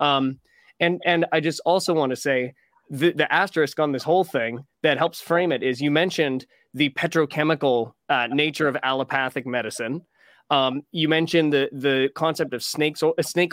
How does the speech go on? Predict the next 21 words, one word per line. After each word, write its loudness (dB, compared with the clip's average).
oil 2
salesman. -2
Well, 2
Rockefeller, 0
that 2
entire, 0
that 0
name, 0
it, 2
it, -6
you -2
know, 0
the -2
Rockefeller 2
fortune -2
built 2
off 0
of 0
the 0
monopolization, 0
another 0